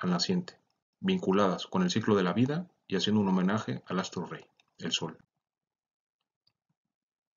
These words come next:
Encontramos en dos de los tejados a la, a dos divinidades grecorromanas,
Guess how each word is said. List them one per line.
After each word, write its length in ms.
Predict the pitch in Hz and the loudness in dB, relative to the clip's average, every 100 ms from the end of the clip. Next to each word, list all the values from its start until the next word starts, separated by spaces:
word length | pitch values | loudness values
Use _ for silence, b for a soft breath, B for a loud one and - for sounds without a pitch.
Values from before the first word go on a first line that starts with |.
| - | 0
Encontramos 800 | - 101 113 113 139 139 131 - _ _ _ _ _ _ | 4 10 10 12 10 8 0 -6 _ _ _ _ _ _
en 140 | 104 104 | 0 4
dos 140 | 117 | 6
de 80 | 117 | 4
los 160 | 104 | 2
tejados 520 | 101 - 117 123 131 - _ _ _ | -2 2 2 2 -4 -16 _ _ _
a 80 | - | 0
la, 180 | - 202 | 2 2
a 80 | 101 | 2
dos 160 | 107 110 | 2 2
divinidades 460 | 107 98 107 110 | 4 4 4 2
grecorromanas, 800 | 101 87 - 85 87 82 - - | 0 -4 -6 -6 -6 -8 -14 -20